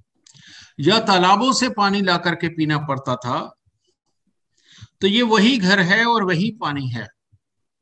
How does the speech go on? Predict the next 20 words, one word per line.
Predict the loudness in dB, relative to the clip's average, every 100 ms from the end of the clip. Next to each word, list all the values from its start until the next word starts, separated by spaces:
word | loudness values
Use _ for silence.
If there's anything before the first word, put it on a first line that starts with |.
| _ _ _ _ _ _ -4
कि | -4
कुएं | -4 -4 -2 -2
के | -4
पानी | -2 -2 -2
के | -4 -4
बिना | -4 -4 -4
या | -4 -4
तालाब | -4 -4 -4 -6
के | -10
पानी | -8 -6 -6
के | -6 -6
बिना | -4 -4
हमारा | -4 -4 -6 -6 -6
गुजारा | -6 -6 -6 -6 -8
नहीं | -8 -10
है। | -14 -20 _ _ _ _ _ _ _ _ _ _ _ _ _ _ _ _ _ _ _ _ _ _ _ _ _ _ _ _ _ _ _ _ _ _ _ _ -20 -20 -20 _ -20 -2
और | 2 2
ये | 2 0
छठा | 0 -2 0 0
घर | 0 0